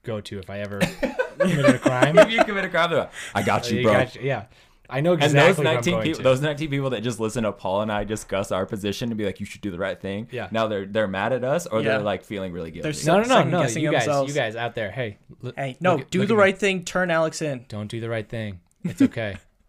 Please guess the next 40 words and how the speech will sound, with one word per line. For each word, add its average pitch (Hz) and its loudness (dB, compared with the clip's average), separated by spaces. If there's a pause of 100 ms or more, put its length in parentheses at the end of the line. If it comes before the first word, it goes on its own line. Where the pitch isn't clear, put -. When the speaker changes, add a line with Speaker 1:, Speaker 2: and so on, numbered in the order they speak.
(380)
Speaker 1:
What 139 -2
are, 151 -4
what 135 -8
podcast 135 -6
are 117 -12
you 110 -8
gonna 107 -8
listen 107 -8
to 98 -10
if 95 -14
I 98 -6
commit 101 -12
a 101 -10
crime 101 -10
and 90 -14
then 92 -12
I 92 -12
go 110 -10
to 92 -12
jail? 95 -12 (460)
Oh, - -6
dang 185 -2
it, 165 -2
we 135 -2
already 165 -2
said 165 -4
that 143 -6
we 131 -8
could 123 -14
do 135 -4
the 143 -4
podcast 131 -8
if 98 -16
I 107 -10
was 107 -10
in 107 -10
jail. 107 -10
Speaker 2:
Yeah, 107 0
yeah, 95 -6
yeah. 104 -12